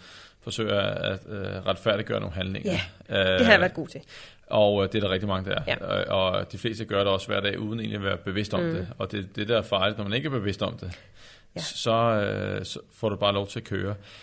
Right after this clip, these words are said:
Speaker 1: Men, men overvejede I ikke professionel hjælp? Altså, i, øh, med, øh, at sige, "Okay, nu kører vægttabet ikke. Øh, det er frustrerende. Øh, skal jeg have fat i en kostvejleder?"
Speaker 2: Altså, vi fik jo faktisk professionel hjælp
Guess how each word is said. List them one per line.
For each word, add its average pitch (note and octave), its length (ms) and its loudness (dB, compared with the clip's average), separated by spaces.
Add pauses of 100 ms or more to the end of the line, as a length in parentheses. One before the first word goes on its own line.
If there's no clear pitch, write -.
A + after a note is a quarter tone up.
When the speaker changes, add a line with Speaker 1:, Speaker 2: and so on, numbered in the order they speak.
(200)
Speaker 1:
Men, - 160 -6 (240)
men A#2 400 0 (300)
overvejede C3 420 0
I - 20 2
ikke A#2+ 120 -4
professionel C#3 480 -4
hjælp? A2+ 180 -4 (760)
Altså, G#2 160 -6
i, F#2+ 240 -6 (120)
øh, G2 400 -4
med, G2 280 -4 (120)
øh, G#2 60 -10 (400)
at A2+ 60 -10
sige, A2 180 -6
"Okay, G#2 540 -6
nu A2+ 120 -6
kører A#2 220 -4
vægttabet G#2 520 -6
ikke. - 260 -14 (160)
Øh, G#2+ 160 -6
det A2 80 -6
er G2 40 -6
frustrerende. C2+ 540 -2 (640)
Øh, G2 280 -4
skal - 200 -8
jeg F#2+ 40 -4
have - 60 -8
fat G#2+ 120 -2
i - 20 -4
en G#2 60 -6
kostvejleder?" - 600 -8 (380)
Speaker 2:
Altså, G#3 220 0
vi A#3 220 2
fik E4 200 4
jo A#3 60 4
faktisk G#3 500 -2
professionel G3+ 600 -2
hjælp F#3 320 -6